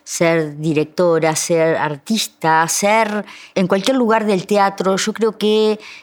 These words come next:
la dirección teatral es lo que me define como esencia. Yo creo que la esencia, la definición de una persona,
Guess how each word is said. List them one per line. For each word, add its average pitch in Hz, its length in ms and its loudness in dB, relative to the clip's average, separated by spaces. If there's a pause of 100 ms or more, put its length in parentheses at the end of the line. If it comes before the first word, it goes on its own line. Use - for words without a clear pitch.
la 175 200 2
dirección 180 480 0
teatral 214 680 0
es 190 200 -2
lo 185 260 0
que 180 100 0
me 165 160 2
define 196 420 -2
como 156 260 0
esencia. 139 800 -2
Yo 175 180 -6
creo 175 220 -2
que 175 80 0
la 156 100 2
esencia, 202 800 -2
la 160 100 2
definición 165 720 -2
de 185 80 -2
una 160 160 0
persona, 185 640 -2